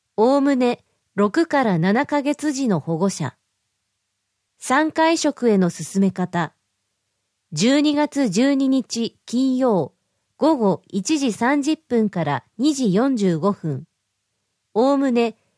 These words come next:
八から十一ヶ月児の保護者。完了食への進め方。十二月十九日金曜、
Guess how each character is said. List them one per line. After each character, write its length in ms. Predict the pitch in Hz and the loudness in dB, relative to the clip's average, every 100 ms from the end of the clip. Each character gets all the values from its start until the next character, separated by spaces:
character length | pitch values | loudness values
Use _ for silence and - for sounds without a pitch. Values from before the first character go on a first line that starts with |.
| _ | _
八 380 | - 220 - - | -6 -4 -4 -2
か 140 | 311 | 0
ら 200 | 220 139 | 0 -2
十 300 | - 226 294 | -4 -2 0
一 280 | 311 302 - | 0 -4 -8
ヶ 160 | 302 285 | -6 -2
月 280 | 294 294 285 | -2 -4 -6
児 140 | 269 | -2
の 100 | 180 | -2
保 160 | 151 151 | -2 -4
護 140 | 196 | -4
者。 300 | - 135 - _ _ _ _ _ _ _ _ _ _ _ _ _ | -4 -8 -10 _ _ _ _ _ _ _ _ _ _ _ _ _
完 280 | 262 294 302 | 0 2 2
了 240 | 320 320 | 2 2
食 320 | 311 285 233 214 | 0 -2 0 2
へ 100 | 165 | 2
の 120 | 156 | -2
進 280 | - - 190 | -6 -2 2
め 140 | 185 | 2
方。 360 | 185 180 170 - _ _ _ _ _ _ _ _ _ _ _ | 0 -4 -6 -6 _ _ _ _ _ _ _ _ _ _ _
十 300 | 165 233 302 | -2 2 4
二 160 | 302 294 | 2 2
月 340 | 294 285 277 | -2 -2 -2
十 240 | 226 320 320 | 2 0 0
九 120 | 262 | 0
日 480 | 226 214 - 160 - - | 0 0 -2 -6 -6 -6
金 320 | 247 277 277 | -2 0 2
曜、 340 | 269 185 - | 2 0 -2